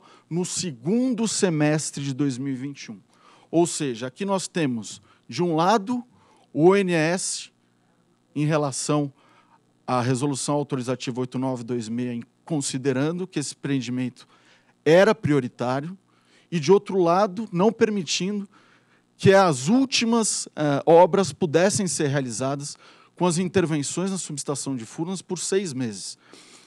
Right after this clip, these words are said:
Por conta disso, houve, obviamente, um atraso na entrada em operação comercial, ah, dessa, dessas instalações, cuja previsão era vinte e nove, eh, vinte e sete de junho de dois mil e vinte e um, elas entraram em, em operação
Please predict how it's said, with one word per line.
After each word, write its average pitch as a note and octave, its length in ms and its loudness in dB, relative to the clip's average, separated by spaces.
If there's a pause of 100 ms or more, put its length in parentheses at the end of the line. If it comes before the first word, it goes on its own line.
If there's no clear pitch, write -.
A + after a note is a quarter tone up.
(140)
Por F#3+ 140 0
conta C#3 320 -4
disso, B2+ 460 -8
houve, C#3+ 320 0
obviamente, A2+ 680 -4
um C#3 140 -2
atraso D#3+ 480 0
na C3+ 80 0
entrada A#2 480 -4 (340)
em B2+ 80 -2
operação B2 520 -2
comercial, A2+ 680 -6 (400)
ah, G#2 600 -8 (460)
dessa, C3+ 560 0
dessas B2 420 -2
instalações, A#2+ 680 -4 (220)
cuja D#3 260 2
previsão B2 420 -4
era B2 120 -4
vinte B2+ 280 -4
e - 20 -4
nove, D#3 440 0 (380)
eh, B2+ 100 -2
vinte C#3 220 -4
e - 60 -2
sete E3 360 2
de B2+ 140 -4
junho C3+ 340 0
de A2+ 100 -6
dois A2+ 220 -4
mil A2+ 140 -4
e A2+ 40 -6
vinte A#2+ 280 -8
e D#3+ 60 -6
um, F3 100 -4
elas C3+ 200 -2
entraram C3 520 -6
em, B2 40 -6
em - 20 -4
operação A#2+ 580 -6